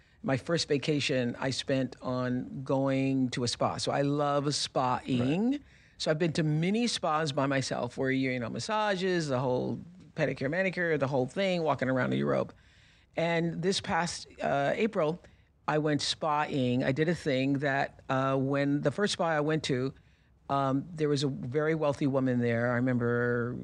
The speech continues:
Speaker 1: Ann Getty, I think was her name. And she was there with all of her friends. And I thought, "Wow, what would that be like to have enough money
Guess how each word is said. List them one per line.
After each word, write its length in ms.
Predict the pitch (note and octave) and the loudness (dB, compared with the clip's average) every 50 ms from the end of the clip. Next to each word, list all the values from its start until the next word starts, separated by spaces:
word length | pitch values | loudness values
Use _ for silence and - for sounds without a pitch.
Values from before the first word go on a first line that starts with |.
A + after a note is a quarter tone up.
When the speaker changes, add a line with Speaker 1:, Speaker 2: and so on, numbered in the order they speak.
| - - - - - - - - - | -10 -12 -14 -16 -18 -18 -18 -14 -8
Speaker 1:
Ann 240 | - - D3 D3 D3+ | -4 -2 0 0 2
Getty, 280 | B2 C#3 B2 A#2 F#2+ | 2 2 0 0 0
I 40 | F2 - | -2 -4
think 160 | - G#2 - | -6 -6 -6
was 120 | - G#2+ - | -6 -6 -6
her 80 | A2 | -6
name. 180 | G#2+ - - - - _ - - _ _ | -6 -8 -8 -12 -16 _ -20 -20 _ _
And 160 | - D3+ D3+ | -4 -2 -2
she 140 | - - F3 | 0 -2 0
was 220 | D3+ D3+ B2+ C3 C3+ | 0 0 -2 0 -2
there 140 | C3+ D#3 | -2 0
with 160 | D#3 C#3 C3 - - - | 0 0 -2 -4 -4 -2
all 240 | B2+ B2+ B2+ B2+ C3+ | 0 0 2 2 2
of 80 | C3 | 0
her 100 | - C#3+ | 0 -2
friends. 600 | B2+ - - F3+ E3 D#3+ B2+ A#2 F2 D#2 C3+ - - - _ _ _ _ - | -4 -4 -4 -2 -2 0 0 -2 -4 -6 -8 -12 -14 -16 _ _ _ _ -4
And 120 | C#3 C#3 | -4 -4
I 160 | - C#3+ D3 | 0 -2 -2
thought, 400 | D3 - - D#3 B2 A#2+ - - - - - _ _ _ _ - - - _ | -2 -2 -2 0 2 2 0 -2 -4 -12 -20 _ _ _ _ -20 -20 -20 _
"Wow, 840 | - B2+ B2+ B2+ C3+ D3 C#3+ C#3+ C#3 C3+ B2+ B2 A#2+ A#2+ A#2 A2+ A2+ A2+ A2+ | -10 -4 -2 -2 0 0 0 0 0 2 2 2 2 2 2 2 0 0 0
what 140 | C3+ C#3+ | -2 0
would 160 | C#3+ C#3 B2 - | 0 -2 -2 0
that 340 | - C3 C#3+ D3 - - | -2 0 0 0 -2 -2
be 160 | - C3+ B2 A#2+ | -2 0 0 2
like 440 | A#2+ A2+ - - - - - - _ | 2 0 0 -2 -4 -6 -10 -12 _
to 80 | - C3+ | -2 -2
have 180 | A#2+ C3+ A#2 | 0 0 0
enough 460 | A#2+ A#2+ A#2+ A#2 A#2+ C3 C#3 D3+ - F#3+ | 2 2 2 2 2 2 0 0 0 0
money 520 | F3+ E3 D3+ C#3+ C3 A2+ G2+ F#2 G2 - | 0 2 2 2 2 2 0 -2 -6 -8